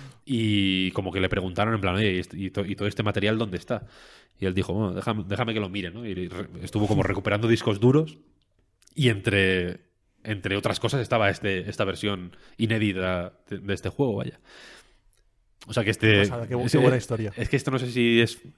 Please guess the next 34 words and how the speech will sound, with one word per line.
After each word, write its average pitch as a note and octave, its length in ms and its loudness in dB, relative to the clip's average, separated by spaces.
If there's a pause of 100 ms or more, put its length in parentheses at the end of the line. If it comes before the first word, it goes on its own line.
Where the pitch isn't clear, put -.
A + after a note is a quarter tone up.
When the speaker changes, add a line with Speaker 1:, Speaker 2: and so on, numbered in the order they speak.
(100)
Speaker 1:
esto G#2+ 220 0
no B2 140 4
sé A#2 120 0
si B2 120 0
lo A2 140 6
hizo G#2+ 180 2
Frank G#2+ 220 -2
Cifaldi G#2+ 340 -2
también G#2 320 -2
o F2 460 -6 (2250)
no G2 160 2
me, E2 120 -2
no A2+ 100 2
me F#2 80 -2
acuerdo, E2 280 -2
da A2+ 100 8
igual, F2+ 220 2
pero G2+ 140 0
que G#2+ 80 2
este, A2+ 300 -2 (300)
ese, A#2+ 260 -8
ese, - 220 -10
este A2+ 180 -6
tipo B2 200 4
de D3 80 6
historias, D#3 480 4
¿no? D3+ 100 0
Y D3 40 2
ese G#2+ 140 2
tipo A2+ 160 4
de A2+ 80 2
materiales A2 760 4 (640)
inéditos A2 840 -4
y, G2 680 -2